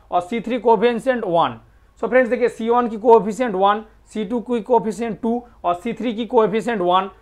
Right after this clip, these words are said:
So फ्रेंड्स देखिए, सी वन की कोएफिशिएंट वन, सी टू की है टू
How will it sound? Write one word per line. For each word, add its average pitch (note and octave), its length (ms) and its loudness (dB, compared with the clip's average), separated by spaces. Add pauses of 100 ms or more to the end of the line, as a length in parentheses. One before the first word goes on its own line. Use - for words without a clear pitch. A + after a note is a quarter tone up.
(180)
So A#3 80 -2
फ्रेंड्स B3 160 0
देखिए, A#3 180 0
सी A3 240 -6
वन A#3+ 200 2
की A#3 80 -4
कोएफिशिएंट A3+ 440 0
वन, G3 320 2 (500)
सी A#3+ 160 -4
टू A#3+ 180 -2
की A3+ 120 -4
है B3 160 4 (160)
टू A#3+ 240 -2